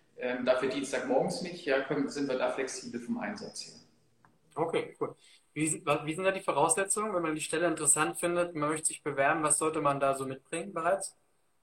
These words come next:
Speaker 1: Genau, wir haben uns ja gesagt, wir, unser Fokus liegt ja auf der Qualität der Betreuung im Bereich. Deswegen wäre für die Stelle schon auch wichtig, irgendwie einen sportwissenschaftlichen Hintergrund zu haben. Ähm,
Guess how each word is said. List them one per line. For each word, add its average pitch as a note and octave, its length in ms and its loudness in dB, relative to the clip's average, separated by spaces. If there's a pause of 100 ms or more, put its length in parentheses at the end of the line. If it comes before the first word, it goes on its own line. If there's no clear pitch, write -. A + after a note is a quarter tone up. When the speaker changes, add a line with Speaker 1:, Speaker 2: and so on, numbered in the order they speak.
(240)
Speaker 1:
Genau, B2 260 6
wir B2+ 60 0
haben D3+ 120 6
uns D#3 120 4
ja C#3+ 80 4
gesagt, C3+ 220 2
wir, - 180 0 (400)
unser D3 180 2
Fokus D3+ 400 0
liegt D#3 140 0
ja C3 80 2
auf B2+ 100 -2
der C3 120 -2
Qualität C3+ 540 -2
der C3+ 100 0
Betreuung C#3 480 0
im D#3 100 -2
Bereich. - 440 -6 (380)
Deswegen C3+ 460 2
wäre C3 640 2 (760)
für - 180 -4
die D#3+ 200 0
Stelle D3+ 320 2
schon - 180 0
auch C3+ 160 0
wichtig, - 220 -6
irgendwie C#3 220 2
einen C3 180 2
sportwissenschaftlichen E3 1000 -2
Hintergrund D#3+ 520 0
zu D#3+ 220 -4
haben. D#3 240 -4 (960)
Ähm, B2 480 0